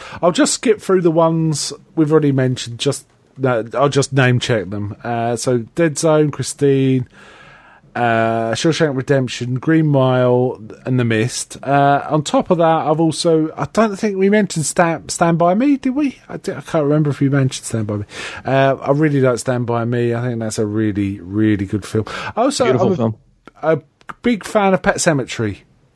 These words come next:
Speaker 1: Um, the original I'm talking about.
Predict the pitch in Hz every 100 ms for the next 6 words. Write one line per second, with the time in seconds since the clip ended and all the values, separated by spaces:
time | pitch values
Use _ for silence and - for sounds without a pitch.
0 | - 135 135 135 135 - 147 143 143 139
1 | 117 107 95 - 104 104 113 101 104 110
2 | 113